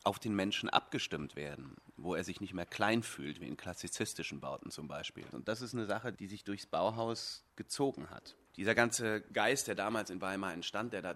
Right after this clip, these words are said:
natürlich damals noch in den Anfängen vor allem unglaublich, ja, auch jugendstilmäßig war und, und esoterisch geprägt war,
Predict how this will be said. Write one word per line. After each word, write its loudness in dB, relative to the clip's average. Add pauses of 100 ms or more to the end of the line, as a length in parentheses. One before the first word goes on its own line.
(120)
natürlich -8
damals 2
noch 0
in -4
den -2
Anfängen 0
vor -6
allem 0
unglaublich, -2
ja, -4
auch -10
jugendstilmäßig -4
war -2
und, -6
und -8
esoterisch -4
geprägt -12
war, -8